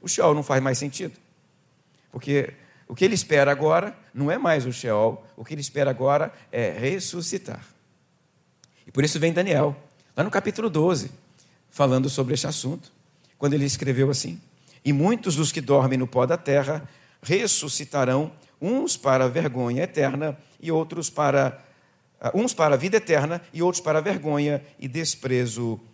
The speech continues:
eterno." Então nota que, quando termina o Antigo Testamento,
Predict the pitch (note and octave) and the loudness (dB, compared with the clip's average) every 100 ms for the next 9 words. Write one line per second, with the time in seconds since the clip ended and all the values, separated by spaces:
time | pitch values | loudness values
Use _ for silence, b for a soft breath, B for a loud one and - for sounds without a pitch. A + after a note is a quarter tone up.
0 | b - - E2+ - - _ _ _ - | b -4 -2 -4 -6 -18 _ _ _ -20
1 | _ _ _ _ - _ - _ _ b | _ _ _ _ -20 _ -20 _ _ b
2 | b G3+ C4+ B3+ B3 A3 A3 B3 - b | b -2 2 4 2 0 -2 -6 -8 b
3 | b _ A3+ A#3+ G#3 A3 G3+ C#4 D4 G3 | b _ 0 0 2 2 2 0 2 2
4 | E3 E3 G3 B3+ G3 F3 D3+ C#3+ G3+ A3 | 2 -2 -4 -8 -4 -4 0 0 -2 -4